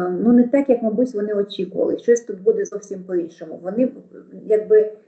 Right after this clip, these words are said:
на це вони не розраховували. Поки вони там собі вибір роблять, наші, видно, якісь будуть придумувати нові взагалі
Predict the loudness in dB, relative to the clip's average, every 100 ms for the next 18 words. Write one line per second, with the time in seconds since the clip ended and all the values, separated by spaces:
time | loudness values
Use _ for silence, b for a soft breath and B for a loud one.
0 | B -4 0 0 2 2 4 2 2 0
1 | -2 -6 0 4 4 2 -4 -8 0 2
2 | 2 0 -6 -10 -8 -4 -4 -2 0 0
3 | 0 -4 -6 -10 -8 -10 -6 -4 -2 -2
4 | -4 -8 -10 -10 -16 b b b b b
5 | 0 2 2 0 -2 -2 0 -2 0 -2
6 | -2 -4 -2 0 0 0 -4 -4 -4 -2
7 | 0 0 0